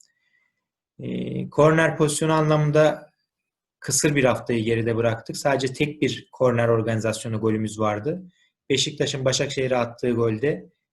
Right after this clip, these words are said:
Gezal korneri kullanan isimdi. Clean sheet'te üç takımımız var. Bu üç takımın oyuncuları hariç bir de Beşiktaşlı Rıdvan ve Galatasaraylı Saratçı altmış dakikadan fazla oyunda kaldılar ve takımları gol yemeden oyundan çıktılar. Bu sayede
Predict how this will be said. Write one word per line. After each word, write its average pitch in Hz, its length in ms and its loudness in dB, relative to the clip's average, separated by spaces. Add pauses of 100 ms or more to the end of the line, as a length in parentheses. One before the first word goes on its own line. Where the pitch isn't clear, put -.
(140)
Gezal 127 420 4
korneri 113 340 -2
kullanan 107 400 -6
isimdi. 110 520 -8 (680)
Clean 160 180 4
sheet'te 170 320 0
üç 160 240 0
takımımız 175 600 2
var. 180 280 2 (360)
Bu 165 100 0
üç 160 140 -4
takımın 165 320 -2
oyuncuları 156 520 2
hariç 156 580 0
bir 151 180 -2
de 147 120 2
Beşiktaşlı 135 640 -2
Rıdvan 147 500 -2
ve 127 80 -2
Galatasaraylı 131 640 0
Saratçı 156 640 -2 (540)
altmış 131 400 -4
dakikadan 131 460 -2
fazla 127 320 0
oyunda 151 260 2
kaldılar 151 600 2
ve 143 100 -2
takımları 143 420 -2
gol 131 220 2
yemeden 147 460 2
oyundan 131 460 0
çıktılar. - 600 -6 (380)
Bu 113 60 -8
sayede 135 380 -2